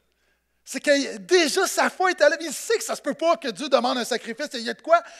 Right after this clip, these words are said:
Et même l'auteur de l'Épître aux Hébreux nous va aller plus loin en disant, même Abraham, OK, espérait que Dieu était prêt à intervenir, s'attendait à Dieu, était prêt à aller jusqu'au bout parce qu'il se disait, « Au pire, aller, Dieu est capable de le ramener à la vie. » Donc, mais Abraham, en fait, ce qu'il a gardé, c'est qu'il connaissait son Dieu. Il savait que son Dieu, c'était pas un barbare.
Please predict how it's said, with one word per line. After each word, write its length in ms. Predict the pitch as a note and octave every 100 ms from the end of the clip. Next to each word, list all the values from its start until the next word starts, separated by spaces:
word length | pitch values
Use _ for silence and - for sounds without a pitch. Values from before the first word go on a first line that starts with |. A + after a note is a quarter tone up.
| C#4
Et 160 | C#4 D4+
même 200 | C#4 F#4
l'auteur 280 | D#4+ C#4+ D#4
de 60 | D4
l'Épître 320 | B3+ D4+ C#4
aux 60 |
Hébreux 280 | G#3 A3+ D4+
nous 100 | D#4
va 100 | A#3
aller 140 | A#3+ C4+
plus 120 | A#3+
loin 160 | C4 D#4
en 40 |
disant, 280 | F3+ B3+ D4 - - _
même 220 | B3 F4+
Abraham, 560 | D#4 C4+ D4 D4+ A3 - F#3
OK, 280 | F#3+ D#4+ - _ -
espérait 500 | D4+ D4+ F4 C#4+ E4+
que 100 | D4
Dieu 140 | A3+ D4+
était 140 | C4
prêt 140 | B3
à 20 | A#3+
intervenir, 400 | A#3+ A3+ A#3+ D4
s'attendait 460 | C#4+ C4 C4+ C#4
à 100 | D4+
Dieu, 160 | G#3 D4+
était 140 | C4
prêt 140 | A3+ D#4
à 20 |
aller 140 | C4+
jusqu'au 280 | B3+ - B3
bout 80 | F4
parce 160 | D4
qu'il 80 | -
se 60 | E3+
disait, « 180 | C#4+ - - A#3+
Au 140 | C#4 B3+
pire, 300 | F4 G4+ F4
aller, 280 | D4 D#4+
Dieu 160 | B3+ D#4+
est 40 |
capable 280 | E4 B3 C#4+
de 60 | B3+
le 60 |
ramener 220 | A3+ A#3 B3+
à 40 |
la 100 | A#3
vie. » 240 | A3 A3+ _ _ _ _ _ _ _ _ _ _ _ _ _ _ _ _ _ _ _ _ _ _ _ _ _ _ _ _ _ _ _ _ -
Donc, 160 | C#4 -
mais 80 | G#3+
Abraham, 560 | C4 C#4 C4 C4+ D#4
en 120 | A3+
fait, 180 | F3+ B3
ce 80 | -
qu'il 160 | B3+ A#3+
a 60 |
gardé, 320 | G3+ F3+ E3+
c'est 160 | G#3 F3
qu'il 180 | - -
connaissait 440 | G#3+ G3+ F3 F#3
son 200 | - D#3+
Dieu. 140 | D3 D#3+
Il 20 |
savait 220 | F#3+ C4+
que 60 | -
son 140 | E3
Dieu, 120 | D#3+
c'était 160 | - D3
pas 140 | E3
un 40 | D3+
barbare. 500 | C#3 C3+ B2 -